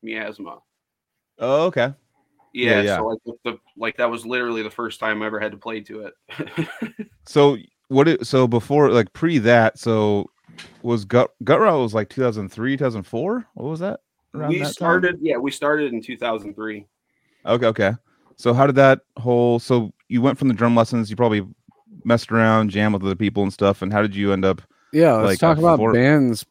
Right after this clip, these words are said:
Speaker 3: before Gut Rot, if there were any,
Speaker 2: Yeah.
Speaker 3: and how that
Speaker 1: Yeah,
Speaker 3: stuff
Speaker 1: yeah, I, I had a
Speaker 2: Yeah.
Speaker 1: few. Um, the, the, like I said, the dude that I was taking drum lessons from, um, his nephew was the,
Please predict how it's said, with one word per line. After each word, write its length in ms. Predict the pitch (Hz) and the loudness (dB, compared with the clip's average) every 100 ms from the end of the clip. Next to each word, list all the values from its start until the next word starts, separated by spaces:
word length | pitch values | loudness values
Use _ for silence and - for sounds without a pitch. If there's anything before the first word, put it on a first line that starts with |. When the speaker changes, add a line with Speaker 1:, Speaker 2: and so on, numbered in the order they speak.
| - | -8
Speaker 3:
before 760 | 107 - 110 113 113 113 107 - | -8 -6 -4 0 2 2 -2 -8
Gut 200 | 123 120 | -4 -4
Rot, 240 | 104 107 - | -2 -4 -4
if 180 | 104 - | -10 -6
there 140 | 101 | -6
were 260 | 98 104 107 | -2 -2 -2
any, 220 | 107 107 | -2 0
Speaker 2:
Yeah. 160 | 107 101 104 | 0 0 -4
Speaker 3:
and 240 | 101 101 92 | -4 -4 -6
how 300 | 101 107 107 | -4 -2 -2
that 120 | - | -4
Speaker 1:
Yeah, 180 | - 104 | -2 -2
Speaker 3:
stuff 60 | 131 | 0
Speaker 1:
yeah, 220 | 165 170 - - | -4 -8 -12 -12
I, 240 | 165 156 147 | -10 -8 -8
I 20 | |
had 160 | 156 143 | -8 -4
a 40 | |
Speaker 2:
Yeah. 160 | 147 175 | -2 -2
Speaker 1:
few. 260 | 147 113 _ 127 | -4 -6 _ -8
Um, 300 | 127 120 120 | -6 -6 -6
the, 200 | 135 131 | -6 -6
the, 380 | 127 127 120 110 _ | -6 -6 -6 -12 _
like 160 | 127 120 | -10 -10
I 60 | |
said, 240 | 117 139 117 | -6 -6 -6
the 100 | 117 | -8
dude 240 | 117 127 | -8 -8
that 80 | 120 | -4
I 60 | 120 | -4
was 140 | 117 | -4
taking 300 | - 123 117 | -8 -10 -8
drum 220 | 113 117 127 | -6 -6 -4
lessons 320 | 104 - 104 | -8 -10 -14
from, 440 | 110 110 110 107 _ _ | -8 -8 -8 -12 _ _
um, 380 | 107 107 104 101 _ _ - | -10 -8 -10 -14 _ _ -14
his 200 | 127 117 | -10 -6
nephew 460 | 123 127 120 110 | -4 -6 -8 -8
was 340 | 104 104 98 - | -4 -6 -6 -8
the, 280 | 107 104 | -8 -8